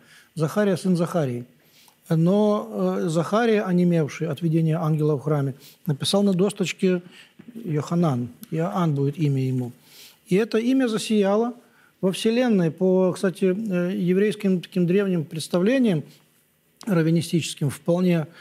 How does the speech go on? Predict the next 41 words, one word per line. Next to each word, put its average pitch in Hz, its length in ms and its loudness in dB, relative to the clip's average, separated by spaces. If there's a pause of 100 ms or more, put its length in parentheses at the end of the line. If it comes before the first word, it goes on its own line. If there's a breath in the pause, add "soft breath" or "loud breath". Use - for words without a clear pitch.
(420 loud breath)
справедливым 170 720 0
в 147 160 -10
да-, 156 160 -4
в 147 60 -2
данной 156 320 0
части, 190 340 -2
значит, 156 380 -2
если 175 200 -4
возвещается 185 720 0
имя 202 280 0
человека 185 260 -2
до 175 100 0
его 185 220 2
рождения, 190 560 -2 (480 soft breath)
это 175 180 0
означает, 185 500 0
что, 180 160 -2
что 175 200 -2
судьба 180 380 0
его 165 160 0
прописана, 165 680 -2 (640 soft breath)
и 160 60 -2
что 160 120 -2
там 196 180 2
вариативность 185 520 0
очень 180 180 0
маленькая. 147 520 -2
То 151 120 -6
есть 127 140 -6
у 165 40 0
него 175 220 2
должен, 175 320 0 (240 loud breath)
ему 196 260 2
уже 202 140 4
предложен 208 500 0
путь, 196 360 -2 (240)
и 175 80 2
он 185 100 2
пойдет 190 400 0
по 147 60 -10
нему. 127 300 -4